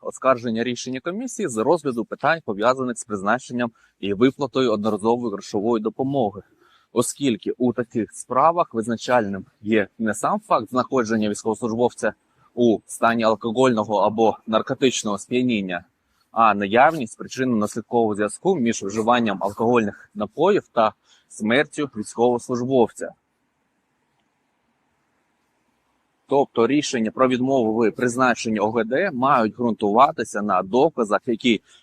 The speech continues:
доводять, що військовослужбовець, наприклад, у стані алкогольного сп'яніння вчинив активні дії, які заподіяли йому смерть.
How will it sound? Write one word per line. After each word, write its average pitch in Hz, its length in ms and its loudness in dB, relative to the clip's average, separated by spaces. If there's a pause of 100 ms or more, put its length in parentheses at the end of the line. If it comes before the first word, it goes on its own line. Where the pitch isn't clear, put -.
доводять, 117 500 2
що 107 200 -2
військовослужбовець, 117 1040 -2
наприклад, 104 480 -4
у 110 120 -4
стані 107 460 2 (340)
алкогольного 117 800 4
сп'яніння 127 500 0
вчинив 123 520 0 (200)
активні 110 560 0
дії, 143 340 2
які 113 380 2 (360)
заподіяли 113 880 4
йому 123 480 2
смерть. 127 720 0